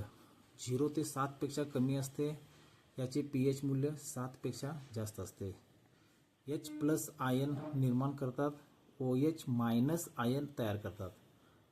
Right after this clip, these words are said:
उदाहरणं आम्लाचं एच टू एस ओ फोर सल्फ्युरिक आम्ल, सीएच थ्री सीओओएच ॲसिटिक ॲसिड आणि याकडे अल्कलीनची उदाहरणं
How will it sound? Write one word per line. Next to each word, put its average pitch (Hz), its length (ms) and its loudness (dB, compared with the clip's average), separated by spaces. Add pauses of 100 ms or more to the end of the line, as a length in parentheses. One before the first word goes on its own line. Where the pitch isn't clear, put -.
उदाहरणं 143 640 0
आम्लाचं 135 640 2 (420)
एच 120 320 -4
टू 147 60 2
एस 139 240 2
ओ 143 140 4
फोर 147 140 0 (240)
सल्फ्युरिक 135 400 0
आम्ल, 135 280 0 (680)
सीएच 139 360 2
थ्री 147 120 0
सीओओएच 131 760 0 (200)
ॲसिटिक 113 360 -4
ॲसिड 143 280 -2 (400)
आणि 120 160 -2
याकडे 120 320 -4
अल्कलीनची 139 540 0
उदाहरणं 135 420 2